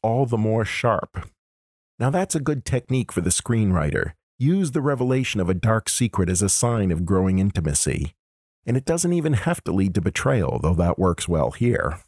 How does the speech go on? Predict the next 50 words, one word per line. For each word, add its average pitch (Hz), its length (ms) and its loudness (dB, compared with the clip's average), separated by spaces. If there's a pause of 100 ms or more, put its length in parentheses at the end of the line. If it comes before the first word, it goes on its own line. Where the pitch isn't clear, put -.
(920)
But 123 220 -2
aside 160 480 0
from 90 200 0
that, 78 260 0
one 120 160 2
of 131 100 -2
the 113 80 0
biggest 139 380 -2
things 135 340 0
Chris's - 400 -2
trauma 110 380 0
does 95 560 0
is 107 120 0
that 127 140 2
it 123 100 -4
motivates 123 560 -2
some 107 220 0
of 98 140 -2
Chris's 107 400 0
actions, - 680 -2 (300)
actions 123 440 0
we 104 120 2
might 104 220 0
otherwise 90 520 0
find 95 280 0
hard 107 400 0
to 85 120 2
accept. - 600 -2 (680)
We 123 120 0
now 160 240 0
see 165 400 0
why 98 180 2
he 110 180 -2
couldn't 120 300 0
just - 220 -2
ignore 107 320 0
the 107 100 0
deer 101 380 0
that 85 100 -2
was 90 200 -2
hit - 180 -2
by 107 100 0
the 95 120 -2
car 117 380 0
way 87 200 2
back 101 280 0
in 98 100 0
the 95 60 2
first 101 380 -2
act. - 480 -2